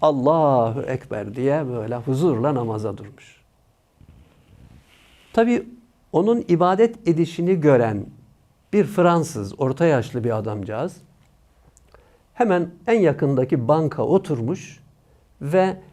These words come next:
o Müslüman gurbetçi kardeşimizi seyretmeye başlamış. Onun rükû edişi, kıyamı, secdesi, sonra elini açıp böyle gözlerini yumarak konsantre olmuş bir şekilde Rabbine dua edişi adamı o kadar etkilemiş ki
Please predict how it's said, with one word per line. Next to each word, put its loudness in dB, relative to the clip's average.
o 4
Müslüman 0
gurbetçi 2
kardeşimizi -2
seyretmeye -2
başlamış. -16
Onun 0
rükû -2
edişi, -6
kıyamı, -6
secdesi, -8
sonra -2
elini -2
açıp -6
böyle -2
gözlerini -4
yumarak -6
konsantre -2
olmuş -2
bir -8
şekilde -6
Rabbine -6
dua -8
edişi -12
adamı -2
o -4
kadar -4
etkilemiş -6
ki -6